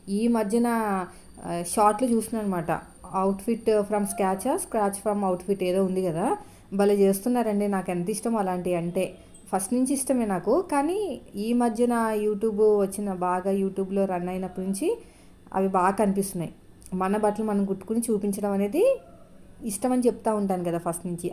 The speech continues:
అదే అనమాట, దాని పేరే scratch from outfit అనమాట. So, నాకు చాలా ఇష్టం అలాంటివి చేయాలంటే. కానీ దేనికైనా మన ఇష్టాన్ని, అలాగా మన హ్యాపీనెస్ని షేర్ చేసుకునే అదృష్టం కూడా ఉండాలండి. So, ఫ-, ఇప్పుడు ఫ్రంట్ నెక్ కట్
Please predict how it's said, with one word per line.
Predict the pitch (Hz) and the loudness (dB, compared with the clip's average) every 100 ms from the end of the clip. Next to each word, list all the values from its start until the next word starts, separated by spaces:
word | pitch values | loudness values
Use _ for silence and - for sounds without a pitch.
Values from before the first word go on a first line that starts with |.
| 190 | 0
అదే | 196 | 2
అనమాట, | 196 165 165 180 | 2 0 -4 -4
దాని | 180 185 | -4 -2
పేరే | 202 262 | -2 -2
scratch | 262 202 180 - | -4 -4 -4 -4
from | 202 202 | -4 -2
outfit | 170 170 175 165 | -2 -4 -8 -6
అనమాట. | 156 147 143 - - - - - - - - - - - - | -8 -8 -10 -14 -18 -20 -20 -20 -20 -20 -20 -20 -20 -18 -6
So, | 208 | -2
నాకు | 196 196 | -2 -2
చాలా | 196 180 214 | 0 0 0
ఇష్టం | 214 208 190 | -2 -2 -2
అలాంటివి | 180 180 180 | 0 0 -2
చేయాలంటే. | 165 180 180 165 214 285 392 - - - - - | -2 -2 -2 -2 -2 -2 -4 -12 -20 -20 -12 -6
కానీ | 202 220 196 | -4 -2 0
దేనికైనా | 185 190 202 220 220 196 | 0 0 0 0 0 -2
మన | 180 175 | -2 -4
ఇష్టాన్ని, | - - 226 220 233 233 - - - - - | -8 -2 0 2 0 -2 -4 -20 -20 -20 -10
అలాగా | 175 175 185 185 | -4 -2 0 -2
మన | 180 175 | -2 -2
హ్యాపీనెస్ని | 175 180 196 196 202 196 | -2 -2 -2 -2 -2 -4
షేర్ | 196 180 190 | -2 -4 -4
చేసుకునే | 190 190 202 - | -6 -4 -4 -4
అదృష్టం | 165 170 185 196 | -4 -4 -4 -4
కూడా | 196 | -2
ఉండాలండి. | 175 175 160 156 180 247 - - - - - - - - - - - - - - - - | -2 -2 -2 -4 -6 -8 -14 -20 -20 -20 -20 -20 -20 -20 -20 -20 -20 -20 -20 -20 -20 -18
So, | - 185 | -10 -6
ఫ-, | - | -4
ఇప్పుడు | 202 262 | 0 2
ఫ్రంట్ | 254 220 208 | 2 0 0
నెక్ | 220 214 | -2 0
కట్ | 180 | 0